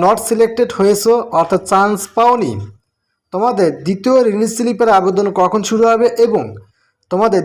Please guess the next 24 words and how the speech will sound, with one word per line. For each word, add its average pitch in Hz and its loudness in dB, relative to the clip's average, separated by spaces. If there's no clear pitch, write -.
দ্বিতীয় 196 -2
রিলিজ 226 2
স্লিপের 226 0
আবেদনের 190 -2
শর্তসমূহ 214 0
নিয়ে 240 0
আলোচনা 170 0
করব। 110 -4
অর্থাৎ 180 0
দ্বিতীয় 208 -2
রিলিজ 247 0
স্লিপে 247 -2
কিন্তু 247 -2
সবাই 220 2
কিন্তু 226 0
আবেদন 190 -2
করতে 247 -2
পারবে 143 0
না। 117 -4
কারা 196 2
কারা 240 2
আবেদন 180 -2
করতে 220 -2
পারবে, 202 2